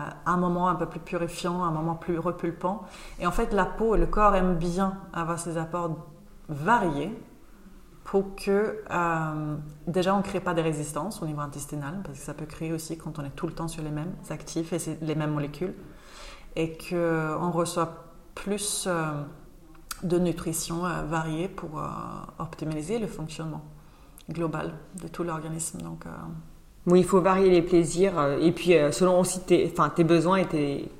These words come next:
Speaker 1: Ouais.
Speaker 2: tes, tes, enfin, quand il fait beau, c'est bien de prendre des choses où justement, il faut faire attention parce que t'as, t'as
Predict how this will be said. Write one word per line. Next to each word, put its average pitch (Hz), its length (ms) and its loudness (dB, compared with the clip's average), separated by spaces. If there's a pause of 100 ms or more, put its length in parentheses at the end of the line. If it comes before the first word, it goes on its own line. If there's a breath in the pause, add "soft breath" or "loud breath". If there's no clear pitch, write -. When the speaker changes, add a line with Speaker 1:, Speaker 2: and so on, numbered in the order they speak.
(160)
Speaker 1:
Ouais. 175 220 0 (340)
Speaker 2:
tes, 143 220 0
tes, 147 240 -2
enfin, 170 220 6
quand 180 80 4
il 180 80 6
fait 170 160 2
beau, 175 200 8
c'est 185 160 2
bien 165 160 2
de 160 40 0
prendre 156 220 -2
des 156 100 4
choses 180 320 4
où 151 120 2
justement, 156 640 0
il 143 60 -2
faut 160 120 -4
faire 156 180 -2
attention 151 340 -2
parce 160 140 -2
que - 100 -14
t'as, 156 120 0
t'as 165 280 0